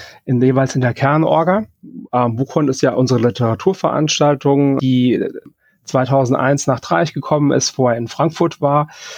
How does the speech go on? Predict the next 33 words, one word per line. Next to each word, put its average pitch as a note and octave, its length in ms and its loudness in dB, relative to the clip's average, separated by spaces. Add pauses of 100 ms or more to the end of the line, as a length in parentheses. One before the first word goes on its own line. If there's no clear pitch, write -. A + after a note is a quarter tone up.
(140)
sozusagen C#3+ 480 0
ein B2 440 0
Adoptivkind, G3 1000 0
was D3 200 0
uns D#3+ 120 2
aber C3+ 160 2
auch D#3+ 100 -2
ganz E3 220 -2
wichtig F3 300 -2
geworden C#3 440 2
ist. - 360 0
Wir B2+ 80 2
hatten C3 140 -2
letztes - 280 -4
Jahr C3 160 2
achthundertzwanzig C3 840 -2
Leute, D#3 380 2 (680)
achthundertzwanzig C#3 680 0
Besucher E3+ 440 2
und, C#3 240 2
ähm, B2 400 2
haben B2 180 0
dieses C#3+ 300 0
Jahr A#2+ 440 0
das C3 120 -6
Ganze C#3 280 -2
online E3+ 260 2
gemacht D3 460 0
als A#2 340 -4
Buchhorn C#3+ 420 -2
Online D3 480 2
und B2 140 -2
hatten C#3 360 -2